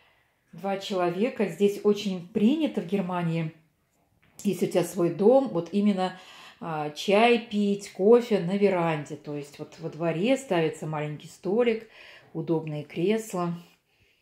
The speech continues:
Сколько раз замечала, поэтому у меня прям мечта, чтобы была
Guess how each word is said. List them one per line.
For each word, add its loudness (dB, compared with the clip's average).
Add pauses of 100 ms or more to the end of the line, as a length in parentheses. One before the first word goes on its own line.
(1900)
Сколько -6
раз 0
замечала, 2
поэтому 0
у -2
меня -2
прям -4
мечта, -2
чтобы -10
была -4